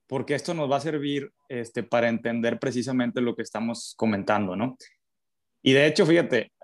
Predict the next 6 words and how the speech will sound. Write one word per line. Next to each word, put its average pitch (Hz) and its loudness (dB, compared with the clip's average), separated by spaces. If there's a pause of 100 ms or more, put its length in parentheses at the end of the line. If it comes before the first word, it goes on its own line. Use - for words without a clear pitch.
(140)
este, 113 2 (100)
yo 135 2
creo 165 2
que 165 4
estos 156 0
términos, 151 0